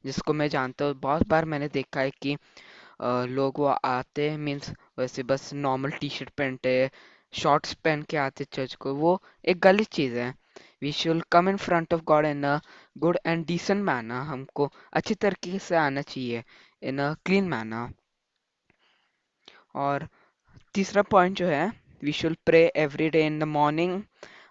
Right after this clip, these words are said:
afternoon, evening और रात को। चौथा पॉइंट जो है, हमको, अ, शबात देखना चाहिए जो, और टेन कमांडमेंट्स को भी देखना चाहिए, सारे कमांडमेंट्स को हमको फॉलो करना चाहिए।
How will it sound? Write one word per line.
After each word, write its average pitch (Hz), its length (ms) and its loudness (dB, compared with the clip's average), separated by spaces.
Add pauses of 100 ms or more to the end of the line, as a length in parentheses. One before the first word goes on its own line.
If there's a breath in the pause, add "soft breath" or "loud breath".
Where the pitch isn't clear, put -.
(120)
afternoon, 170 640 0 (100)
evening 170 480 0 (100)
और 180 180 8
रात 151 240 2
को। 131 340 -4 (1400 soft breath)
चौथा 160 340 4
पॉइंट 180 400 2
जो 180 100 2
है, 170 120 2
हमको, 170 520 0 (300)
अ, 139 180 0 (200)
शबात 185 360 2
देखना 139 380 -4
चाहिए 123 320 -8
जो, 127 240 -6 (600 loud breath)
और 127 260 0 (140)
टेन 165 160 2
कमांडमेंट्स 160 540 2
को 170 140 0
भी 170 120 0
देखना 147 320 -6
चाहिए, 143 280 -4
सारे 180 320 4
कमांडमेंट्स 147 540 -4
को 160 160 2
हमको 165 340 -4
फॉलो 170 300 4
करना 131 300 -4
चाहिए। 113 340 -10